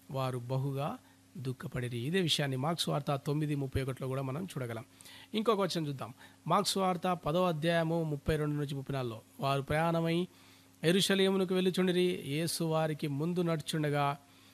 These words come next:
వారు విస్మయమొందిరి, వెంబడించు వారు భయపడిరి. అప్పుడు ఆయన మరలా పన్నెండుగురు శిష్యులను పిలుచుకొని, తనకు సంభవిం-,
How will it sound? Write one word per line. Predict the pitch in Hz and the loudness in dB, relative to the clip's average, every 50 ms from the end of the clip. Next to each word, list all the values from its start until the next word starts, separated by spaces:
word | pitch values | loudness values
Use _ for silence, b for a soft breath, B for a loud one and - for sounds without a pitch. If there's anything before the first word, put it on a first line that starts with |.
| B B B - | B B B -6
వారు | 139 135 143 147 151 147 147 | -2 2 4 4 4 4 4
విస్మయమొందిరి, | 143 143 185 208 - - - - 214 202 196 190 185 175 160 156 151 143 143 139 131 113 120 139 | 2 2 2 2 2 0 2 4 4 4 4 4 4 4 4 4 4 4 2 2 0 -2 -4 -6
వెంబడించు | - 131 151 165 170 180 175 175 175 165 - 170 | -4 -2 0 0 2 2 2 2 2 2 2 2
వారు | 170 170 160 147 | 2 4 2 2
భయపడిరి. | 131 156 175 202 190 - 190 170 165 160 160 170 - B B B B B B - | 2 2 2 2 4 4 2 2 4 2 0 -2 -2 B B B B B B -2
అప్పుడు | 151 165 - - 180 170 165 | -2 0 2 2 4 4 6
ఆయన | 160 151 151 151 151 147 143 139 - - - - - | 4 4 2 2 0 0 -2 -4 -4 -8 -16 -12 -6
మరలా | - 135 147 160 175 180 175 | -2 0 2 2 4 2 2
పన్నెండుగురు | 165 - 165 151 156 160 170 170 165 160 170 165 160 156 147 - - - - 156 147 143 143 143 | 2 2 0 0 0 0 0 0 0 0 0 0 0 -2 -4 -8 -12 -16 -8 -4 -4 -2 0 0
శిష్యులను | 135 - - 151 147 - - 165 156 151 147 139 | 0 0 0 0 0 -2 -2 -2 0 0 -2 -2
పిలుచుకొని, | 139 - 123 - - - 156 185 240 - B B B B B B B B B B - 175 | -4 -4 -6 -6 -2 -2 0 -2 -2 -4 B B B B B B B B B B 0 2
తనకు | 190 214 233 226 - 240 202 | 2 4 4 2 2 0 0
సంభవిం-, | - - - 190 202 220 226 226 240 240 220 214 233 226 226 233 | 0 0 2 2 2 2 2 2 2 2 0 0 0 0 -2 -4